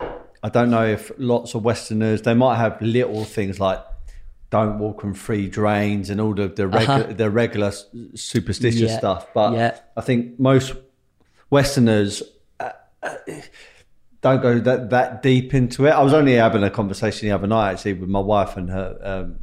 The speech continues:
Speaker 1: my mother-in-law about, like, ghosts and stuff like that and whether
Speaker 2: Right.
Speaker 1: I believe in them or not. And I feel like I'm just too much of a logical person to say no. But when
Speaker 2: Yeah.
Speaker 1: you go into other cultures and stuff,
Speaker 2: Yeah.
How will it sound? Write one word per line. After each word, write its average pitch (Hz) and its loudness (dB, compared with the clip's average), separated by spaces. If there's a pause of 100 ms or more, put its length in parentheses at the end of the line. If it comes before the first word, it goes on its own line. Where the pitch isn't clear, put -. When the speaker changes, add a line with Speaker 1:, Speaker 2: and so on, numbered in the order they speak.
Speaker 1:
my 90 -8
mother-in-law 95 0
about, 90 -2
like, 90 -4 (500)
ghosts 92 0
and 90 -6
stuff - -6
like 95 -2
that 104 2
and 123 0
whether 120 2
Speaker 2:
Right. 95 2
Speaker 1:
I - -12
believe 110 2
in 98 -4
them 95 -2
or 92 -4
not. 90 -4 (640)
And 117 4
I 120 4
feel 143 2
like 131 2
I'm 120 2
just 120 -2 (220)
too 151 2
much 127 2
of 110 -2
a 113 0
logical 110 0
person 117 0
to 104 -10
say 104 -2
no. 110 2
But 110 0
when 139 2
Speaker 2:
Yeah. 151 4
Speaker 1:
you 135 2
go 139 6
into 120 2 (1500)
other 117 2
cultures 120 0
and 92 -4
stuff, - -8
Speaker 2:
Yeah. 123 -4